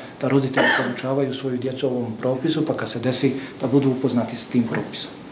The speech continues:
Dakle, žena dok je u menstruaciji i u nifasu ne može da posti. Poslanik, alihi salatu wasalam, je tako rekao da žena u toku hajza ne posti,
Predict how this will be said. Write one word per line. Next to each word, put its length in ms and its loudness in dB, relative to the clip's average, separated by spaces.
Dakle, 240 4
žena 360 4
dok 180 -4
je 120 2
u 180 -4
menstruaciji 960 4
i 80 2
u 80 6
nifasu 600 4
ne 120 4
može 240 4
da 100 0
posti. 400 0
Poslanik, 400 4
alihi 320 0
salatu 340 0
wasalam, 180 4
je 120 4
tako 260 2
rekao 360 4
da 140 2
žena 300 4
u 60 -8
toku 300 2
hajza 380 2
ne 200 0
posti, 440 2